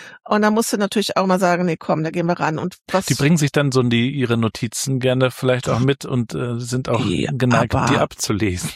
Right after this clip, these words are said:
Speaker 2: <laughs> Hätte ich
Speaker 1: aber
Speaker 2: auch
Speaker 1: die sind
Speaker 2: fast.
Speaker 1: aber auch bestens vorbereitet, ja. Aber wir haben einen Podcaster, einen Steuerberater aus Kiel, der macht den Podcast, ähm, ähm, Chance, äh, Chefsache Krise.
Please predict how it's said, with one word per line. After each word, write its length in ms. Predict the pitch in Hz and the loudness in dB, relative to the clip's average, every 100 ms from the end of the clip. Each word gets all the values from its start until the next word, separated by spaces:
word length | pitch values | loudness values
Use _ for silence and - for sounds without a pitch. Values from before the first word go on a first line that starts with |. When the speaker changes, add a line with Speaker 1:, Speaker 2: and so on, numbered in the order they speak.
| 170 | -2
Speaker 2:
<laughs> 120 | - | 0
Hätte 120 | - | -2
ich 200 | 175 160 | 0 2
Speaker 1:
aber 120 | 190 156 | 4 2
Speaker 2:
auch 60 | |
Speaker 1:
die 100 | 156 | 2
sind 240 | 151 160 - | 2 2 0
Speaker 2:
fast. 100 | 175 | 0
Speaker 1:
aber 160 | 151 | 0
auch 120 | - - - _ _ - | -2 -6 -20 _ _ 0
bestens 520 | 208 214 196 170 - | 0 2 0 0 -2
vorbereitet, 840 | 226 185 160 156 135 - - - | -2 0 0 0 0 -2 -6 -6
ja. 260 | - - 226 _ _ _ _ _ - - - | -4 -2 -4 _ _ _ _ _ -20 -6 -2
Aber 120 | 240 | 2
wir 100 | 240 | 2
haben 140 | 240 | 2
einen 320 | - 254 320 | 0 0 -2
Podcaster, 680 | - 247 247 - 220 220 196 | -2 -2 0 2 2 2 0
einen 160 | 202 226 | 0 -2
Steuerberater 760 | - 220 208 196 190 190 208 | 2 2 2 2 0 2 0
aus 200 | 180 - | -2 -4
Kiel, 260 | - 208 196 | -2 2 4
der 160 | 165 | 2
macht 220 | 175 180 | 2 -2
den 120 | 202 175 | -4 -4
Podcast, 680 | - 180 - 165 151 - - | -2 -2 -2 -2 -2 -6 0
ähm, 360 | 160 156 156 - - - - - - _ - | 0 0 -4 -8 -18 -20 -20 -20 -20 _ -2
ähm, 500 | 165 156 147 151 143 | 0 2 2 0 -2
Chance, 500 | - 208 190 196 - | 0 2 2 -2 -2
äh, 160 | - 151 | 2 2
Chefsache 480 | - 214 - 190 165 | 2 0 0 -2 -2
Krise. 540 | - 226 240 233 233 | -4 -2 0 2 2